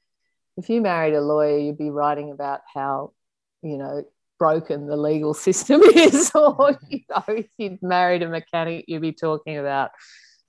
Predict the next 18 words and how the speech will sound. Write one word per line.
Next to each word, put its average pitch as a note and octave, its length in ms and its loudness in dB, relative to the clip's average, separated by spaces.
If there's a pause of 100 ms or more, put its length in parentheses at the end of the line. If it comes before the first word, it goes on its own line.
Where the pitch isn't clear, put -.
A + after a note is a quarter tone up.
(160)
fuel G3+ 380 6
imports D#3 640 -4
or D3+ 140 -6
something D3 400 -12
like D3 320 -10
that. D3 180 -10 (220)
And F#3 320 -8
I, A3+ 380 -2
it's, - 280 -8
it, C#4+ 260 -12
to D#4 140 -2
a C#4+ 80 4
certain D4+ 300 -2
extent, G3 480 -4
it's - 180 -18
true G3 280 -2
in F3+ 220 -6
that E3 180 -10